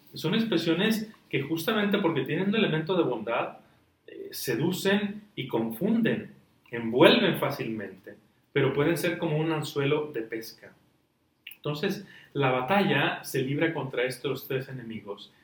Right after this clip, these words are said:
el demonio, el mundo y la carne. Y la batalla que nos da el mundo es muy sutil,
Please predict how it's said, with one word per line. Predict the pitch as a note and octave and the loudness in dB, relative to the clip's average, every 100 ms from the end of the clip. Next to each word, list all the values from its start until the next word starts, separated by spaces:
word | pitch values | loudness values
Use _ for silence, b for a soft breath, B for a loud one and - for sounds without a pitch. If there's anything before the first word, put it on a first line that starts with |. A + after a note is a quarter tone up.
| b | b
el | A#2 | -6
demonio, | A#2+ A2+ D#3+ F#3 F#3 F#3+ | -4 -2 0 2 0 -2
el | C3+ A2+ | -4 -6
mundo | B2 C3+ C#3 D#3 - | -4 -4 -2 -4 -4
y | |
la | A2+ A#2 | -8 -8
carne. | - G#2 - - _ B B | -12 -16 -18 -20 _ B B
Y | - | 0
la | C#3 | 2
batalla | C3+ C3 D3+ G#3 G3+ | 4 4 6 4 4
que | F#3 | 2
nos | D#3 C#3 | 2 2
da | D#3+ | 4
el | F3+ | 4
mundo | G#3 F3 - - - - _ - | 4 4 2 -2 -8 -20 _ -20
es | - | -8
muy | F3+ A3 | -4 -2
sutil, | - E3 G#3+ A3+ - | -4 -6 -4 -6 -6